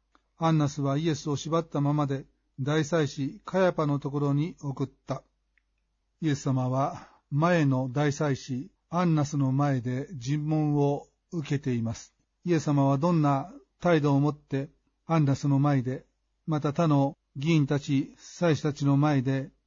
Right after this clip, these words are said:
行動をとったか、そのことがここに記されているわけであります。その中から学ぶべきものをしっかりと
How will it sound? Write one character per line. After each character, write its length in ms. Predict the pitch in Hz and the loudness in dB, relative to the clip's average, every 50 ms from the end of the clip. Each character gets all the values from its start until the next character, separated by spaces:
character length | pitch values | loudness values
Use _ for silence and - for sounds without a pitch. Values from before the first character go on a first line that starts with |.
| _ - | _ -8
行 200 | - 151 151 147 | -2 0 0 2
動 140 | 143 143 143 | 2 2 2
を 60 | 143 | 2
と 120 | - 147 | 0 -2
っ 60 | 143 | -4
た 200 | 147 - - 123 | -4 -4 -8 -8
か、 180 | - 139 139 - _ _ _ _ | -6 -8 -12 -12 _ _ _ _
そ 160 | - - 160 | -4 0 0
の 120 | 160 156 | 2 2
こ 100 | 139 165 | 0 0
と 160 | 156 165 151 | 0 0 0
が 340 | 135 139 139 143 147 - - - _ | 0 0 0 0 -2 -4 -8 -16 _
こ 140 | - - 143 | -12 -8 -4
こ 140 | 131 143 131 | -2 0 0
に 80 | 131 | 0
記 220 | 123 - 147 139 131 | 0 0 0 -2 0
さ 160 | - 143 135 | 0 -2 -2
れ 80 | 131 123 | -2 -2
て 100 | - 135 | -2 -2
い 40 | |
る 60 | 127 131 | -2 -2
わ 80 | 127 | -4
け 120 | - - 127 | -4 -8 -8
で 80 | 131 | -8
あ 40 | 127 | -8
り 60 | 120 | -6
ま 120 | 113 113 101 | -6 -8 -10
す。 200 | - - - _ _ _ _ _ _ _ | -10 -14 -20 _ _ _ _ _ _ _
そ 160 | _ - 147 143 | _ -2 2 4
の 100 | 143 139 | 4 4
中 220 | 143 139 143 127 | 4 2 0 -4
か 120 | - 135 | -4 -4
ら 280 | 131 131 135 139 185 - _ _ _ - | -4 -2 -4 -4 -6 -8 _ _ _ -2
学 340 | 156 143 143 143 143 139 139 | 2 4 4 4 4 4 4
ぶ 80 | 135 143 | 2 0
べ 40 | 139 | 0
き 100 | - 139 | 0 2
も 100 | 135 135 | 2 4
の 140 | 135 135 | 4 4
を 60 | 131 127 | 2 0
し 140 | - - _ | -4 -8 _
っ 40 | - | -2
か 160 | - 175 165 | 2 2 2
り 80 | 139 | 2
と 400 | - - 139 131 131 156 - - | 2 0 -2 -2 -2 -4 -6 -10